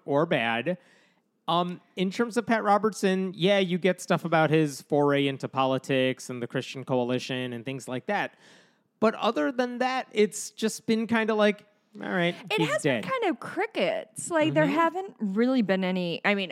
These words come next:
Speaker 2: not that I've noticed anyway, any, like, heartfelt,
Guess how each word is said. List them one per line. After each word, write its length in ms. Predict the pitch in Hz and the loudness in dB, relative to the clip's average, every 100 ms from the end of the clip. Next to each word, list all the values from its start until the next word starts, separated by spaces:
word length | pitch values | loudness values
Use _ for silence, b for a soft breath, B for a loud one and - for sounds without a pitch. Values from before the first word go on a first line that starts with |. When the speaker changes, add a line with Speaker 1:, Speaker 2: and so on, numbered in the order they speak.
| 143 | -8
Speaker 2:
not 180 | 202 185 | -8 -6
that 80 | 175 | -4
I've 200 | 175 151 - | -4 -4 -6
noticed 400 | 190 196 185 180 | -4 -2 -2 -4
anyway, 360 | 160 139 156 160 | -4 -4 -6 -6
any, 200 | 175 170 | -4 -4
like, 160 | 110 | -4
heartfelt, 1160 | - - 180 165 - - 180 165 139 165 - - | -8 -10 -8 -8 -12 -8 -2 -2 -2 -4 -2 -2